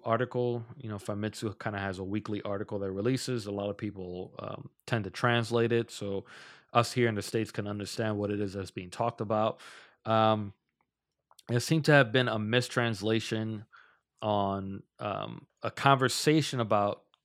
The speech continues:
Tifa's redesign and her breast size being shrunk or quote, quote unquote restricted. And, um, it kind of brought up a lot of negativity, kind of this subset group of gamers that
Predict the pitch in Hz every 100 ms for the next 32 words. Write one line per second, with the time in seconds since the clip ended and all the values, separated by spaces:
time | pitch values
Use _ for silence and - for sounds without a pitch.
0 | _ _ _ _ _ _ - 143 - 113
1 | 92 95 120 120 101 101 95 92 92 104
2 | 92 98 104 117 123 - 107 104 92 104
3 | 92 - 120 120 117 113 98 - 117 110
4 | - _ - 123 113 - 117 104 98 90
5 | - 147 143 101 87 - - - - -
6 | - - - _ _ _ 123 127 127 123
7 | 120 - - _ _ _ _ - 123 117
8 | 117 110 120 - 151 156 135 98 120 127
9 | 127 123 117 _ _ _ _ 123 117 117
10 | 117 117 117 117 110 104 110 113 113 -
11 | - 139 135 135 135 - 127 113 101 101
12 | - - 120 - 127 - - 120 117 117
13 | - 107 98 95 101 107 110 107 104 95
14 | 98 92 95 - -